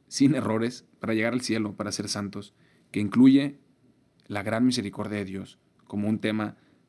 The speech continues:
que hoy en día necesitamos reflexionar en la iglesia. Y no es idea mía,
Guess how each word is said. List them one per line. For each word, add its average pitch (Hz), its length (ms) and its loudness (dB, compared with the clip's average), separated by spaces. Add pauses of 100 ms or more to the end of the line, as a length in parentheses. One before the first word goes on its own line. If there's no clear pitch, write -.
(120)
que - 80 -2
hoy 120 120 6
en 131 120 6
día 104 300 0 (200)
necesitamos 113 540 -2
reflexionar 101 440 -8
en 101 80 -6
la 98 40 -4
iglesia. 98 400 -10 (760)
Y 110 120 0
no 120 200 4
es 127 140 2
idea 123 220 4
mía, 120 340 2